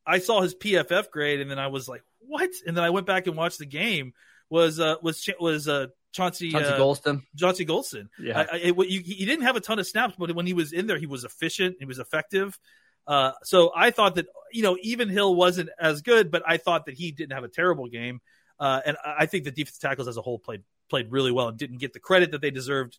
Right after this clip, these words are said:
Speaker 1: cons-, uh, in relation to the defensive ends.
Speaker 2: Yeah, I, I thought Golston was really good. I, I, I don't know if he, he needs more snaps because that means you have to
Speaker 1: Yeah.
Speaker 2: take him out for somebody. But, I mean, I,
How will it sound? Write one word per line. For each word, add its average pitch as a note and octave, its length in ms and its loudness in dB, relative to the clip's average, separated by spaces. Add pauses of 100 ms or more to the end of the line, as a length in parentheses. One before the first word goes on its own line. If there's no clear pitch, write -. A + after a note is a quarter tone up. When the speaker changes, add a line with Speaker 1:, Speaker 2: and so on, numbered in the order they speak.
(140)
Speaker 1:
cons-, C#3 320 -12
uh, C3+ 140 -4
in C#3+ 140 -2
relation C3 340 -4
to A#2+ 60 -14
the A2 100 -16
defensive G#2 400 -16
ends. - 380 -20 (600)
Speaker 2:
Yeah, A2+ 180 -12
I, G#2+ 100 -8 (300)
I - 140 -20
thought A#2 220 -12
Golston G2+ 380 -12
was F#2+ 200 -20
really G2 160 -12
good. F#2+ 260 -10
I, B2+ 200 -6 (200)
I, C#3 280 2
I D#3+ 40 6
don't D3+ 200 4
know C#3+ 260 4
if B2+ 80 -2
he, B2+ 420 -2
he B2+ 180 -6
needs B2 280 -4
more A2+ 160 -4
snaps B2 500 -4
because A2 300 -10
that A#2 140 -4
means A#2+ 180 -8
you A2 120 -8
have A2 240 -4
to G#2+ 360 -6 (320)
Speaker 1:
Yeah. D3+ 240 2 (200)
Speaker 2:
take C3+ 180 0
him A#2 100 0
out C#3+ 220 4
for E3+ 100 -2
somebody. F#3+ 540 6
But, D#3+ 420 4 (720)
I A#2 60 -14
mean, A#2+ 320 -4 (180)
I, D3+ 140 0